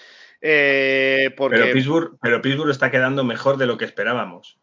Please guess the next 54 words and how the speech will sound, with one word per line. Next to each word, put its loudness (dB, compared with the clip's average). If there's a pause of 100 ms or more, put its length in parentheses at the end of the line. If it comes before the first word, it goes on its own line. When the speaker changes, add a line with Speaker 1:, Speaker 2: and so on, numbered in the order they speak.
(100)
Speaker 2:
O -20
sea, -8
Speaker 1:
Sí. 6
Speaker 2:
está 4
haciendo -2
un -4
papel -2
mucho 2
Speaker 1:
Sí. 4
Speaker 2:
más 0
digno -2
de 0
porque -8
pensábamos -4
que -10
iban -4
a -6
ser -6
otros -6
Reds -4
y -10
está -8
haciendo, -10
bueno, -6
le, -4 (120)
le -2
ganaron 0
una -4
serie -6
a -4
los -6
Dodgers, -4
si -14
no -4
me -2
equivoco. -6 (280)
O -16
si -14
no -2
le 2
Speaker 1:
Sí. 2
Speaker 2:
ganaron, 2
estuvieron -4
a -2
punto. -6
Sí -6
le 0
ganaron -4
Speaker 1:
Sí. 4
Speaker 2:
una 2
serie -10
a -12
los -20
Dodgers. -12